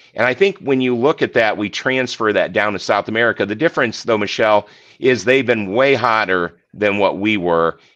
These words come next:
and they have different soils. Those soils do not hold the water capacity like ours, and they need more, um, frequent wa-, rains to do that, especially when you have hot temperatures. So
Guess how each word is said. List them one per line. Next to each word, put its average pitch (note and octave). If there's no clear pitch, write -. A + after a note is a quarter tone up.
and G2+
they A#2
have A2
different G#2
soils. F2
Those G#2+
soils C#3+
do A2
not G2+
hold G#2+
the F#2+
water G#2
capacity B2
like G2+
ours, G#2+
and G#2+
they G#2+
need A#2
more, G2+
um, F2+
frequent C3
wa-, G2+
rains B2
to G#2+
do A2
that, B2
especially A#2+
when G#2
you F#2+
have F#2
hot F2
temperatures. A#2+
So A#2+